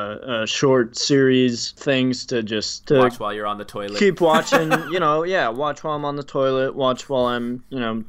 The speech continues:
Speaker 1: sitting in the car in the passenger seat, whatever. Um,
Speaker 2: <laughs>
Speaker 1: and I came across one that's actually really enjoyable. It's called Donkey of the Day. It is a news clip show, and this guy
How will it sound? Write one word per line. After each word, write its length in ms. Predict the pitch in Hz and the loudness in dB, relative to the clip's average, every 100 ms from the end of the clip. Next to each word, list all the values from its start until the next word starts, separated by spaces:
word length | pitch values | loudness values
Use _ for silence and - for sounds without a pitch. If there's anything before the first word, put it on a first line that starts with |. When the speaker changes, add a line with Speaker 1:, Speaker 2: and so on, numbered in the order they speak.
| - - | -14 -12
Speaker 1:
sitting 380 | - 151 139 | 0 2 4
in 80 | 139 | 2
the 80 | 135 | 2
car 380 | - 135 127 131 | 2 2 2 2
in 80 | 131 | -2
the 40 | |
passenger 500 | 135 131 120 123 120 | -2 -2 -2 -6 -8
seat, 240 | - 127 | -6 -6
whatever. 440 | 117 123 110 113 113 - - - - - | -4 -2 -2 -2 -6 -12 -16 -10 -10 -2
Um, 460 | 151 143 135 127 151 - | 0 2 2 0 -2 0
Speaker 2:
<laughs> 1160 | - - - 180 - 180 156 415 403 - - - | -2 0 -4 -4 -2 -2 2 2 0 -4 -16 -10
Speaker 1:
and 200 | 147 147 139 | -8 -6 -6
I 420 | 147 175 180 170 | -2 -2 -2 -6
came 220 | 202 196 | -6 -4
across 360 | 185 190 170 - | -2 -2 -2 -2
one 300 | 139 170 151 | -2 -2 -2
that's 200 | 127 147 | -6 -4
actually 300 | 143 - 139 | -6 -6 -8
really 400 | 131 156 185 160 | 0 4 4 2
enjoyable. 540 | 131 139 139 113 104 | 2 2 2 0 -6
It's 100 | 87 | -6
called 300 | - 160 135 | -2 0 0
Donkey 320 | 131 143 147 151 | 0 0 0 -6
of 100 | 123 | -6
the 80 | |
Day. 420 | 110 123 113 107 - - | -4 0 0 -2 -8 -4
It 200 | 160 160 | -2 -2
is 460 | 160 143 - - - - 151 | -4 -6 -10 -16 -18 -10 -4
a 400 | 147 147 147 135 160 | 0 0 0 -2 -2
news 360 | 170 202 190 | 2 2 0
clip 260 | - 151 117 | 0 0 0
show, 400 | - 123 - 139 - | 0 2 0 -2 -2
and 480 | 139 139 139 135 - - | 0 2 2 -2 -6 -4
this 280 | 139 135 - | 0 2 2
guy 400 | 151 151 151 | 2 2 0